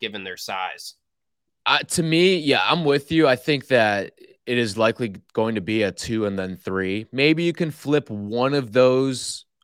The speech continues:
Speaker 2: one
Speaker 1: Yeah.
Speaker 2: of those, but, like, you cannot. There's no room for error to drop a B C or a Georgia Tech. To me, I think it, it depends what your end goal is. And, and to me, I,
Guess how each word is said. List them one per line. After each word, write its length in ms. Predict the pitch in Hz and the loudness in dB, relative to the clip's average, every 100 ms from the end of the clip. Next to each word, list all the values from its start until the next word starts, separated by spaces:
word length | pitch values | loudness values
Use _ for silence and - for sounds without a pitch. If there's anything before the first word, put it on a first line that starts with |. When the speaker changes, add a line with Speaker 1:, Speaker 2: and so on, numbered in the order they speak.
| _ | _
Speaker 2:
one 360 | 95 113 131 123 | -10 -2 0 0
Speaker 1:
Yeah. 140 | 104 | 0
Speaker 2:
of 60 | 104 | -2
those, 200 | 98 92 | -2 -4
but, 200 | - 120 | -2 0
like, 200 | 110 104 | -2 -4
you 120 | 127 | -8
cannot. 680 | - 98 151 147 131 101 82 | -8 -12 -6 -4 -4 -6 -4
There's 340 | 120 120 98 | -2 -2 -6
no 580 | 113 131 139 139 143 147 | -10 -4 0 0 2 0
room 420 | 135 127 131 127 | -2 -4 -2 -4
for 180 | - 117 | -4 -4
error 280 | 98 110 104 | 0 0 0
to 100 | 98 | -2
drop 460 | 90 101 98 92 | -2 2 2 0
a 40 | 92 | -6
B 280 | 78 101 101 | -8 -6 -4
C 320 | - - 95 | -6 -8 -8
or 140 | 95 | -6
a 80 | 95 | -8
Georgia 280 | 87 98 87 | -6 -8 -8
Tech. 360 | - 104 92 _ _ _ _ - | -12 -10 -10 _ _ _ _ -10
To 80 | |
me, 300 | 139 160 214 | -6 -2 0
I 120 | 190 170 | 2 0
think 320 | 180 156 - _ _ _ _ _ _ | -2 -6 -8 _ _ _ _ _ _
it, 100 | - 156 139 | -6 -4 -2
it 120 | 151 | -4
depends 400 | 143 156 156 165 | -6 -4 -2 0
what 140 | 151 165 | 0 0
your 140 | 160 | 0
end 200 | 139 196 | 0 0
goal 260 | 170 117 82 | 0 0 -2
is. 340 | 80 78 - - | -10 -14 -16 -10
And, 200 | 117 - | -8 -8
and 280 | 117 113 104 | -8 -8 -10
to 100 | 113 | -8
me, 260 | 143 | -4
I, 60 | 175 | -2